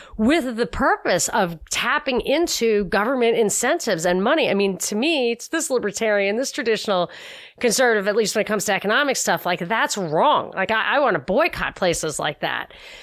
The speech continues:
But the, this guy, Jason Crowley, a senior program director of the South Carolina Coastal Conservation League,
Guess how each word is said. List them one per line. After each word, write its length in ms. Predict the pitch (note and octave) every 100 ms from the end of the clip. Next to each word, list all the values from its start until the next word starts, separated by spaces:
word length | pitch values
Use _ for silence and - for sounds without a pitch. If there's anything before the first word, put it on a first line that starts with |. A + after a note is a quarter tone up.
| - _
But 420 | A#3 G3 G3 - C#4
the, 380 | A3 B3 A#3+ A3+
this 240 | C4 C4
guy, 520 | C4+ A3 A3 A3 - G#3+
Jason 580 | D#3+ G#3+ A#3+ - B3 F#3+
Crowley, 720 | - - F#3+ A#3 A3 E3+ D#3+
a 120 | F3
senior 360 | - B3+ B3 A3
program 380 | A3 A3+ A3
director 280 | G3 F#3+ F#3+
of 120 | F3
the 100 | E3+
South 480 | D#3 - F3+ A3 -
Carolina 600 | - G3 F3+ F3+ F#3 F3+
Coastal 640 | - - A#3 - - A3 G#3+
Conservation 1000 | - G#3+ F#3+ F3 D#3 B3 D#4+ - G3+ -
League, 380 | F#3+ F3 D#3+